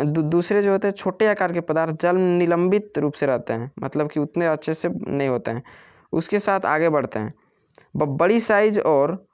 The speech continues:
अधिक घनत्व वाले पदार्थ नदी वाहिकाओं के तल पर लुढ़कते हुए आगे चलते हैं।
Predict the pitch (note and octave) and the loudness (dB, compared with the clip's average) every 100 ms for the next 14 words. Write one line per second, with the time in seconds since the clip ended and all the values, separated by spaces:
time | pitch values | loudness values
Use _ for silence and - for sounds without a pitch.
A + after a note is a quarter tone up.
0 | _ - D3 F#3 F3 F3+ F3+ F#3 F3+ F3+ | _ -6 0 0 0 -2 0 2 2 2
1 | F3+ F3 F3+ E3+ D3 D3+ E3 F3 E3 D3+ | 2 2 2 0 -2 0 0 2 2 0
2 | C#3 C3+ C#3+ D#3 D#3 - D3+ - _ _ | 0 0 -2 -2 -2 -4 -6 -8 _ _
3 | - E3 F3 D3 D#3+ F3 C#3+ D3 C#3+ - | 0 0 2 0 0 -2 0 0 0 -2
4 | F3+ E3+ D3+ C3+ C3 A#2 A#2+ A#2 | 0 2 2 0 -2 -4 -4 -6